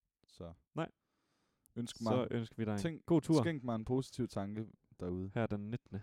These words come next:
Speaker 2: Var det sådan, det var?
Speaker 1: Ja, det er der, jeg skal
Speaker 2: September.
Speaker 1: afsted.
Speaker 2: Nittende september.
Speaker 1: Jeg er ikke god til det med at tage fly. Jeg
Speaker 2: Okay.
Speaker 1: synes, det er en stor, øh, mental byrde. Så I må meget gerne lige tænke på mig derude.
Speaker 2: <laughs> Vi tænker, ved du, hvornår på dagen det er? Har I en afrejsetidspunkt? Et afrejsetidspunkt?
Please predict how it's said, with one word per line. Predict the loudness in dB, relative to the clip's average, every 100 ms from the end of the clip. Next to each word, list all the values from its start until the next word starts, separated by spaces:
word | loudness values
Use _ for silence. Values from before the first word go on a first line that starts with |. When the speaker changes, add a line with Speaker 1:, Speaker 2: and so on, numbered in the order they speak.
| -8
Speaker 2:
Var | -6
det | -6
sådan, | -4
det | -6
var? | -6 _
Speaker 1:
Ja, | -6 -6 _ -10
det |
er | -8
der, |
jeg | -6
skal | -6
Speaker 2:
September. | -6
Speaker 1:
afsted. | -8 -10 -16 _ _ _ _
Speaker 2:
Nittende | -6 -6
september. | -4 -2 0 -2 -6 _ _ _ _ -4
Speaker 1:
Jeg | 0
er |
ikke | 0 4
god | 2 2
til | -2
det | -4
med | -4
at | -6
tage | -10
fly. | -4 -2
Jeg | -4 _ _ _ _ _ _ _ _ _ _ -6
Speaker 2:
Okay. | -2
Speaker 1:
synes, | -2 0
det | -2
er |
en | -2
stor, | -4 -2 0 -2 -6
øh, | -10
mental | -12 -6 -6 -4
byrde. | -4 -6 -8 -14
Så | -10 -10 -10 -8
I |
må | -4
meget | 0 0 -2
gerne | -6 -6
lige | -10
tænke | -10 -6
på | -6
mig | -6 -8
derude. | -10 -8
Speaker 2:
<laughs> |
Vi | -10
tænker, | -8 -12 -10 -8
ved | -4
du, | -2
hvornår | -2
på | -2
dagen | -2 -2
det | -4
er? | -8 -10 _ _ _ _
Har | -8 -4
I |
en | -4
afrejsetidspunkt? | -4 -4 -8 -10 -12 -12 -16 -18 -16
Et | -14 -12
afrejsetidspunkt? | -12 -12 -14 -16 -16 -20